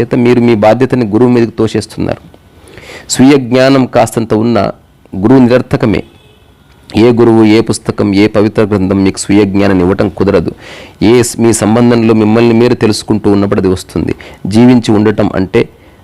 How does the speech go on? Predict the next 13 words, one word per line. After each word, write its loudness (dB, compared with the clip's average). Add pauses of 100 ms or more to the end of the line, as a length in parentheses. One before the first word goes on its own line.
సంబంధం 2
కలిగి 0
ఉండటం -2
అని. -10 (2000)
ఎంత -2
పర్ఫెక్ట్ -4
డెఫినేషన్ -4
అది. -10 (1300)
Being 2 (480)
in -2
association -6 (840)
is 2
life. -2